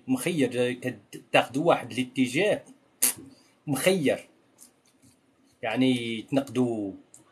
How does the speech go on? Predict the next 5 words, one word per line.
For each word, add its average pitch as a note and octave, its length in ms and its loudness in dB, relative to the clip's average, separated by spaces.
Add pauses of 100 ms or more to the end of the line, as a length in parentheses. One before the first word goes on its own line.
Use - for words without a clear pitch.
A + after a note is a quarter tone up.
(120)
داكشي B2+ 280 -2
اللي B2+ 180 4
ممكن C3 420 4
ي-، B2+ 280 4 (420)
ينقذوه. C3 600 4